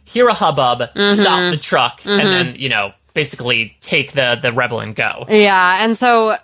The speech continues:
Speaker 2: we, th-, I guess his memory was wiped there, too.
Speaker 1: Yeah, there, there, that's a sweet moment, though, 'cause, like,
Speaker 2: Mm-hmm.
Speaker 1: Mulder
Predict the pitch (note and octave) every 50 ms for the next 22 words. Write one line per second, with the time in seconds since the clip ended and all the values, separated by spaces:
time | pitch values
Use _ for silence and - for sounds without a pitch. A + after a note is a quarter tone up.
0 | _ _ - - G#3 A#3+ B3 A#3 - - - - F#3+ F#3+ - - G3 G#3 G#3+ -
1 | - A3 A3 G3 F3+ E3+ F#3+ F3 E3 D#3+ F3 F#3 F#3 F#3 G3 F#3 F#3 G3 G3 G3+
2 | F#3+ - - - - G3+ G3+ G3+ G3+ F#3+ - G3+ F#3+ F#3+ G3 G3+ F3+ - _ _
3 | _ - - - - - _ _ - A3 C4+ C4+ D4+ D#4+ D#4+ E4+ A4+ - - C4+
4 | - F4+ - - C#4+ D#4+ D#4+ B3 A#3+ A3+ G#3+ F#3+ E3 C#3 - B2 B2+ B2+ - D#3+
5 | D3 C3+ C#3+ D3 C#3 C#3 C4+ A3 G#3+ G#3 G#3 G#3+ G3+ - - - - E3+ F3+ F3+
6 | F#3 F3+ F3+ E3 E3